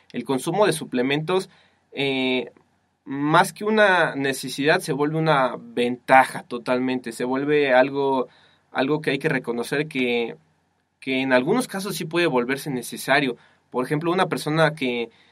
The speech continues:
eh, un fisicoculturista que, a nivel competitivo que necesita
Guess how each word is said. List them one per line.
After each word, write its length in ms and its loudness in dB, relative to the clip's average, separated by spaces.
eh, 200 2
un 140 4
fisicoculturista 1120 0
que, 480 -4
a 120 8
nivel 280 6
competitivo 680 -2
que 120 -6
necesita 540 2